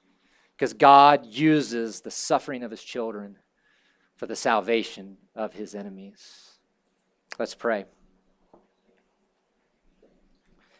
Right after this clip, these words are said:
Heavenly Father, you know every suffering that's going on in this church. Just looking at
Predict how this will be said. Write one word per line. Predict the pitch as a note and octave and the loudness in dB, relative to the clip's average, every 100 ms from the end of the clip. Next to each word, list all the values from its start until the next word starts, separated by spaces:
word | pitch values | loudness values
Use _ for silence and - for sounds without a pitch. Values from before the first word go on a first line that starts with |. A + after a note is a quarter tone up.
| - _ _ _ _ _ _ _ _ _ _ _ _ _ | -20 _ _ _ _ _ _ _ _ _ _ _ _ _
Heavenly | D3+ C3+ | -2 0
Father, | B2+ D3 C#3 | 6 6 6
you | C3+ C3+ C#3 C3 - - - - _ _ _ _ - | 2 -2 -4 -4 -8 -16 -20 -20 _ _ _ _ -8
know | A#2+ C3+ C#3 C#3 C#3 - | 2 6 6 4 0 -4
every | B2 C3 D3 C3+ | -2 -2 -2 -4
suffering | - C3 C3+ B2+ | -4 -4 -4 -8
that's | A#2+ | -8
going | - B2 B2 | -8 -12 -10
on | A#2+ A#2 | -8 -10
in | G#2 | -10
this | A#2 - | -12 -12
church. | - B2 D3+ - | -6 -4 -4 -10
Just | - A#2+ | -14 -6
looking | C3+ C#3+ D#3 | -4 -4 -4
at | B2 B2 - | -6 -6 -6